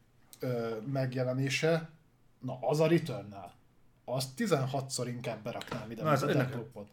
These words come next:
Speaker 2: hát
Speaker 1: És
Speaker 2: a
Speaker 1: az viszont nincs itt.
Speaker 2: Hát az nem. A Ratchet and Clank az így
Speaker 1: A Ratchet and Clank
Speaker 2: Ö-
Speaker 1: is jól nézett ki, de ha art directionről beszélünk, a Ratchet and Clanknek az art direction-e az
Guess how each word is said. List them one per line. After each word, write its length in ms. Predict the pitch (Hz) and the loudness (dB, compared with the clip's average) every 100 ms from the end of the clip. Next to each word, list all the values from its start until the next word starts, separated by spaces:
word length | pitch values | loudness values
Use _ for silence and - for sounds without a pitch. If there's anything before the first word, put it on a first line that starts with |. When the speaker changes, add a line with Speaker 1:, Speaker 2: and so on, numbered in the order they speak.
| - | -4
Speaker 2:
hát 160 | 135 | 6
Speaker 1:
És 120 | 143 156 | 6 10
Speaker 2:
a 100 | 156 | 8
Speaker 1:
az 140 | 160 | 8
viszont 280 | 185 240 233 | 6 8 8
nincs 260 | 285 - | 6 0
itt. 260 | - - - - _ - - - - - - - - - _ - _ | -4 -10 -20 -20 _ -20 -20 -20 -20 -20 -20 -20 -20 -20 _ -20 _
Speaker 2:
Hát 140 | 156 190 | -2 2
az 140 | 160 | 4
nem. 340 | 151 113 - - - - _ - - _ | 2 0 -4 -16 -20 -20 _ -20 -20 _
A 80 | - | -4
Ratchet 300 | 139 135 135 | -2 -2 0
and 140 | 151 131 | 0 2
Clank 360 | 147 139 135 | 4 4 4
az 140 | 139 139 | 0 0
így 140 | 147 - - - - - | -4 -10 -20 -20 -20 -12
Speaker 1:
A 60 | - | 0
Ratchet 320 | 240 320 - | 2 4 4
and 220 | 156 147 | 4 2
Clank 260 | - 170 170 | 4 6 6
Speaker 2:
Ö- 40 | 131 | 4
Speaker 1:
is 160 | - | 4
jól 260 | 147 156 214 | 8 10 10
nézett 400 | 151 131 139 - | 8 6 2 2
ki, 120 | 147 | 2
de 100 | 135 | 4
ha 200 | 123 - 120 | 4 0 -2
art 120 | 123 127 | 0 2
directionről 760 | 131 135 135 - 143 135 143 | 2 2 0 0 0 2 2
beszélünk, 520 | 143 135 151 151 156 | 2 2 4 4 4
a 40 | 135 | 0
Ratchet 340 | 143 151 151 | 2 2 2
and 140 | 160 156 | 2 2
Clanknek 420 | 160 156 151 139 | 2 2 -2 -4
az 120 | 139 | -4
art 240 | 123 123 123 | -4 -4 -4
direction-e 800 | 127 131 131 - 147 147 143 - - - | -2 -2 -2 0 0 2 0 -4 -18 -12
az 260 | - 139 | -2 -2